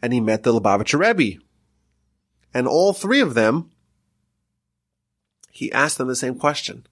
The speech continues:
"What do I do? How do I make sure I don't mess up in my negotiations here with Anwar Sadat and the Egyptians?" And all three of them independently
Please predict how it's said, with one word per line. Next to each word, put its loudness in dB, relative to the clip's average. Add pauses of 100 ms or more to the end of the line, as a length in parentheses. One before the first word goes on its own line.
(920)
"What -6
do 4
I 4
do? -2 (960)
How -6
do 2
I 2
make -4
sure 2 (520)
I -8
don't -4
mess 0
up -2 (240)
in -8
my -6
negotiations -2
here -4 (520)
with -2
Anwar 2
Sadat 0
and -4
the 2
Egyptians?" -2 (300)
And -4
all 2
three 0
of -2
them -2 (340)
independently 0